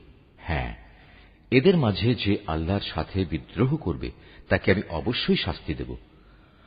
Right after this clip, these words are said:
অতঃপর তাকে যখন তার মালিকের সামনে ফিরিয়ে নেওয়া হবে, তখন তিনি তাকে আরো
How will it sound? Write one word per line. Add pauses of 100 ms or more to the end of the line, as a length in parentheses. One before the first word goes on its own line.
(100)
অতঃপর (140)
তাকে
যখন
তার
মালিকের
সামনে
ফিরিয়ে
নেওয়া
হবে, (560)
তখন (100)
তিনি
তাকে (100)
আরো